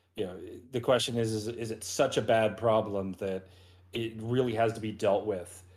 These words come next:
Because I think the open market and the fact that these kind of things are possible adds a great deal to the game.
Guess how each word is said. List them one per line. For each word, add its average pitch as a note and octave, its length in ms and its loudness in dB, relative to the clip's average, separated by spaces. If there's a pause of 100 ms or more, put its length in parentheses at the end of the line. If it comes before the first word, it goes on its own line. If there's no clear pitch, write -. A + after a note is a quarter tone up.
(240)
Because B2+ 200 0
I C#3 120 6
think D#3+ 420 -4 (480)
the B2+ 360 -4
open D3 460 4
market A#2 640 0
and A2 120 -4
the G2+ 60 -6
fact A2+ 280 2
that A2+ 100 -4
these A#2 180 -6
kind A2 200 0
of G2 120 -8
things G#2 260 -6
are F#2+ 40 -8
possible G2+ 640 -2
adds G2+ 300 -2
a A2 40 -10
great G2 300 -4
deal F2+ 180 -8
to E2+ 100 -12
the E2+ 80 -16
game. E2 260 -12